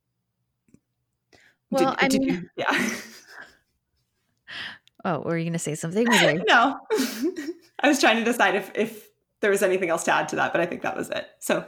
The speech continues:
Speaker 2: go ahead.
Speaker 1: No. I mean, I think I'm, uh, uh, as you were talking and, uh, you know, we, well, we were both talking about the five love languages. I was kind of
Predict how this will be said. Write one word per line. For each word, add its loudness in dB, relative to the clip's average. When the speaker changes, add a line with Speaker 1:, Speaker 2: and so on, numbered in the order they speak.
Speaker 2:
go 0
ahead. 0
Speaker 1:
No. -2
I -2
mean, -2
I 0
think -6
I'm, -4
uh, -6
uh, -2
as 0
you -2
were 0
talking -6
and, -10
uh, -12
you -4
know, 0
we, -2
well, -2
we -2
were 0
both -6
talking -10
about -8
the -6
five -6
love -6
languages. -6
I -8
was -10
kind -12
of -10